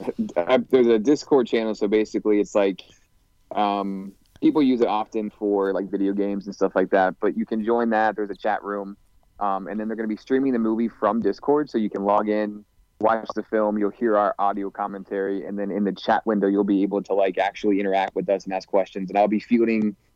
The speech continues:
um, questions kind of in real time as best we can. And we'll have some information about, you know, kind of Monster Zero and just, it'll be a lot of fun. And, and there's, like, uh, there's, um, other movies will be, like, stuff like Reptilian, uh, Godzilla versus Gigan, Terra Mecha Godzilla, and I think there's gonna be,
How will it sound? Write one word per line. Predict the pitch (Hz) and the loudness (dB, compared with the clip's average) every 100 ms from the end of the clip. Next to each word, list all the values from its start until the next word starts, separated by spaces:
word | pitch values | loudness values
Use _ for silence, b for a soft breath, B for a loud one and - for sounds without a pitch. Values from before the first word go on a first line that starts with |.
| _ _ _ _ - | _ _ _ _ 2
um, | 113 110 | 2 0
questions | - 160 - 175 170 151 | 0 -2 0 0 0 -6
kind | - 143 | -2 -2
of | 131 | -2
in | 127 | -2
real | 113 117 | 0 -2
time | - 113 127 | -2 -4 -2
as | 113 | -4
best | 98 107 - | -4 -6 -4
we | 107 | -8
can. | - 113 139 170 - | -4 -4 -4 -6 -6
And | 107 104 | -2 2
we'll | 104 | 2
have | 107 101 95 | 2 -2 -2
some | 104 | -4
information | 101 - 101 101 - | -4 -4 -2 -2 -2
about, | 98 98 95 - | 0 2 0 -2
you | 101 | -12
know, | 92 | -10
kind | - 95 | -6 -4
of | 95 | -4
Monster | 92 92 92 | -4 -6 -10
Zero | 90 92 92 92 | -8 -2 -2 -2
and | 90 | -6
just, | 92 - _ _ _ - | -12 -18 _ _ _ 0
it'll | 135 | 2
be | 127 | 4
a | 123 | 4
lot | 110 | 2
of | - | -4
fun. | 107 104 | -8 -8
And, | 104 | -8
and | 107 120 | -8 -6
there's, | 120 110 | -6 -4
like, | 123 113 | -4 -2
uh, | 117 - | -4 -4
there's, | 117 110 _ _ _ _ _ _ _ _ _ _ | -6 -8 _ _ _ _ _ _ _ _ _ _
um, | 107 110 104 104 | -10 -8 -8 -2
other | 143 139 147 | 0 2 2
movies | 151 147 | 2 0
will | 127 | 0
be, | 110 | 2
like, | 104 95 - _ _ | 2 0 -8 _ _
stuff | - 98 | -10 -6
like | 92 | -2
Reptilian, | - - 190 180 160 139 131 127 117 - | -4 2 4 6 6 4 4 0 -6 -6
uh, | 87 95 | -4 -2
Godzilla | 110 110 139 | -2 0 0
versus | 117 101 104 | 0 -2 0
Gigan, | 117 117 113 107 107 104 | 2 4 2 2 2 0
Terra | 104 107 | 2 2
Mecha | 101 104 101 | 2 0 0
Godzilla, | 104 98 95 101 101 | 2 0 0 0 0
and | 98 | 0
I | 98 | -4
think | 123 113 | -4 -2
there's | 110 101 | -2 -4
gonna | 107 101 | -4 -4
be, | 104 107 104 101 | -2 0 0 -4